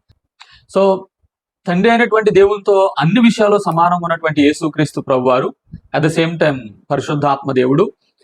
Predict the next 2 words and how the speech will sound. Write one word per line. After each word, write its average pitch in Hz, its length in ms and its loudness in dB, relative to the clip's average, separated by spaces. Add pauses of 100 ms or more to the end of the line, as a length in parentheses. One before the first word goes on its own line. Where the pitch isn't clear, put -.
(440)
విడదీయలేనటువంటి, 185 1120 0 (140)
ఎవరు 185 520 0